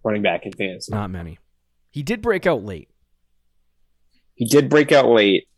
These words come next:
Speaker 1: Um,
Speaker 2: So.
Speaker 1: so I'll give you that. And, you know, there's a chance he could finish high this year, but then after that, I think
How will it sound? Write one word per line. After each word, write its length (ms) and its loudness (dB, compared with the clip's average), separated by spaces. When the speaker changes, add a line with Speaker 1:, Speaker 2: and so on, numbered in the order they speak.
Speaker 1:
Um, 600 0
Speaker 2:
So. 140 -18
Speaker 1:
so 160 0
I'll 100 4
give 160 0
you 120 4
that. 420 0
And, 420 0
you 220 0
know, 80 4
there's 160 6
a 60 4
chance 340 0
he 100 0
could 180 -4
finish 600 -2
high 280 0
this 260 -6
year, 160 -2
but 180 -10
then 140 2
after 320 0
that, 360 2
I 100 -4
think 340 -6